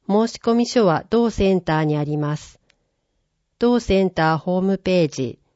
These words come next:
エイチティーティーピーエスコロンスラッシュスラッシュダブリューダブリューダブリュードットエスエイチオーユービーオー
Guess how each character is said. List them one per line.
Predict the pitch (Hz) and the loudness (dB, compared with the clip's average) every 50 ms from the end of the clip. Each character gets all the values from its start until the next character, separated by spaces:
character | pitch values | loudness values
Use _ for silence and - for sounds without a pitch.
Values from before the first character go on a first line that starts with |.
| _ _ _ _ _ _ _ _ _ _ _ | _ _ _ _ _ _ _ _ _ _ _
エ | - 202 | -2 -2
イ | 226 233 233 233 | -2 -2 -4 -6
チ | - - - | -12 -20 -12
テ | - 233 233 | -6 -4 -4
ィ | 233 | -4
ー | 220 | -4
テ | 220 - 233 | -6 -6 -6
ィ | 226 226 226 | -4 -4 -4
ー | 226 | -6
ピ | - 226 220 220 220 | -6 -6 -4 -2 -2
ー | 226 233 | -2 -2
エ | |
ス | 226 - - - | -2 -4 -10 -10
コ | _ - 220 214 | _ 0 2 2
ロ | 196 170 | 2 2
ン | 151 147 151 - | 0 -2 -6 -12
ス | - - - 170 | -14 -10 -6 -2
ラ | 175 196 | -2 -2
ッ | 208 | -2
シ | - - - | -2 -4 -6
ュ | 175 | -4
ス | - - 170 | -4 -2 -2
ラ | 170 180 | -2 -2
ッ | 180 | -2
シ | - - - - 151 | -4 -8 -8 -6 -4
ュ | 143 139 143 - _ _ _ _ _ _ _ _ _ _ _ _ _ - | -4 -4 -6 -12 _ _ _ _ _ _ _ _ _ _ _ _ _ -4
ダ | - 170 | -2 -2
ブ | 175 196 214 | 0 0 0
リ | 208 220 226 226 | 0 0 0 0
ュ | 220 | 2
ー | |
ダ | 220 220 214 | 2 0 0
ブ | 190 214 214 | 0 -2 0
リ | 214 214 220 | 0 0 2
ュ | 208 | 2
ー | |
ダ | 190 190 185 | 2 0 0
ブ | 180 190 202 | 0 0 0
リ | 185 202 | 0 2
ュ | 202 196 185 | 2 2 2
ー | |
ド | 160 165 151 | 0 -2 -4
ッ | 151 _ _ _ | -4 _ _ _
ト | - 156 156 151 - - _ _ _ _ _ _ _ _ _ _ _ _ - | -2 -2 -2 -2 -4 -8 _ _ _ _ _ _ _ _ _ _ _ _ -4
エ | 175 165 160 | -4 -4 -4
ス | - - - 214 | -4 -6 -4 -2
エ | 208 - 214 220 | -2 0 0 0
イ | 220 214 | -2 -2
チ | - - - 220 208 - | -6 -6 -6 -6 -2 0
オ | 208 214 220 214 214 | 2 2 4 4 2
ー | 214 | 2
ユ | 190 202 214 220 208 175 | 0 0 0 2 2 0
ー | |
ビ | 139 143 160 165 170 175 175 | 0 -2 -4 -2 -2 0 0
ー | 180 185 | 2 2
オ | 185 165 147 | 2 2 2
ー | 156 | 0